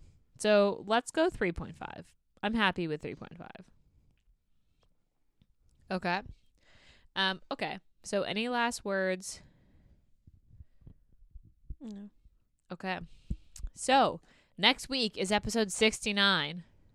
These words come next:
Speaker 1: And we talked about how we were going to do something fun.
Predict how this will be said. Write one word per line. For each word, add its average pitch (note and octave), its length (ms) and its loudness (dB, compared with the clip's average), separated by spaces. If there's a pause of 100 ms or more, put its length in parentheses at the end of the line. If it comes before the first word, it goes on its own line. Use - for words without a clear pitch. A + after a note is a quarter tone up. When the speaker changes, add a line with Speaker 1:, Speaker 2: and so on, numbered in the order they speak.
(1040)
Speaker 1:
And F#3+ 440 2
we F#3 140 -2
talked G3 320 2
about F#3 300 4
how F3+ 180 2
we F3+ 80 4
were F3+ 80 4
going F3 220 2
to F3 40 -4
do F3 120 0
something F3 380 -2
fun. D#3 420 -2